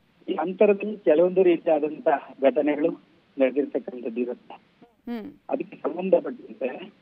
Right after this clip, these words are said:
Speaker 1: ಈಗ ಸಾಕಷ್ಟು ರೀತಿಯಾದಂತ ಜನರೆಲ್ಲರೂ ಕೂಡ ಸೇರಿ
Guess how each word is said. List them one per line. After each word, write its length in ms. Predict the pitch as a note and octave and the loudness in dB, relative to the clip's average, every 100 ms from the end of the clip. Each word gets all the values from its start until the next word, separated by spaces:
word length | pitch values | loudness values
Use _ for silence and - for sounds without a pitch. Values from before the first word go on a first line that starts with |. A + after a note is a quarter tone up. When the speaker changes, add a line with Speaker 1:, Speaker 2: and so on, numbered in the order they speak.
| _ _ _ _ _ _ | _ _ _ _ _ _
Speaker 1:
ಈಗ 160 | C#3+ D3 | -2 0
ಸಾಕಷ್ಟು 680 | C#3+ D3 B2 - D3 - F3+ | -2 -2 -4 -6 -16 -2 0
ರೀತಿಯಾದಂತ 720 | D#3+ D#3+ D#3 D3+ C#3+ - D3 C#3+ - B2+ - _ _ _ _ - - | 2 4 4 4 2 0 2 2 0 -12 -18 _ _ _ _ -20 -2
ಜನರೆಲ್ಲರೂ 600 | C3+ C#3+ C#3+ C#3 C#3+ - | 2 6 8 8 6 2
ಕೂಡ 180 | - C3+ | -2 -2
ಸೇರಿ 600 | B2 - C#3 B2 A#2+ | -2 2 2 4 0